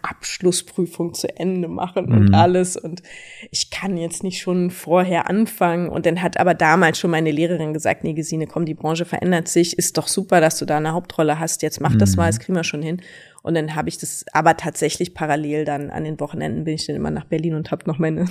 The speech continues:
Speaker 1: <laughs> Abschlussprüfung gemacht. Das war meinem Vater sehr wichtig, dass ich eine diplomierte Schauspielerin bin. Das
Speaker 2: Ich,
Speaker 1: glaub
Speaker 2: ich meine, ist es ja auch, ne?
Speaker 1: Ja.
Speaker 2: Man weiß ja nie,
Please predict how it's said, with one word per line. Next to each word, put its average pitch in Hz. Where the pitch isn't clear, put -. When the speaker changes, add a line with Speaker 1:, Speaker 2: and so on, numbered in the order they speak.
Speaker 1:
<laughs> -
Abschlussprüfung 175
gemacht. 160
Das 180
war 185
meinem 160
Vater 143
sehr 135
wichtig, -
dass -
ich -
eine 147
diplomierte 151
Schauspielerin -
bin. 170
Das -
Speaker 2:
Ich, 135
Speaker 1:
glaub 117
Speaker 2:
ich 123
meine, 160
ist 170
es 208
ja -
auch, -
ne? -
Speaker 1:
Ja. 143
Speaker 2:
Man 139
weiß 143
ja 147
nie, 151